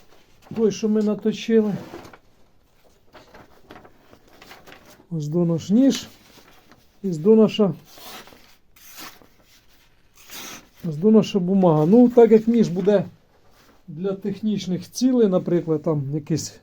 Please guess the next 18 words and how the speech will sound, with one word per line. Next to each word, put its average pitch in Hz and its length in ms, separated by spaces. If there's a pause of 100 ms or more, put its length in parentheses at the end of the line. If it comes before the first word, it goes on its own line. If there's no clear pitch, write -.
(120)
медний 165 380
кабель 196 340
перерубати, 180 720 (1120)
ну, 254 200
або 180 280
ще 208 220
щось, - 320 (840)
то 185 100
я 196 180
його 196 180
не 185 140
сильно 170 360
старався, 165 580 (960)
якби, 156 340
до 156 140
бритвеної 175 580
остроти 175 420
точить. 247 600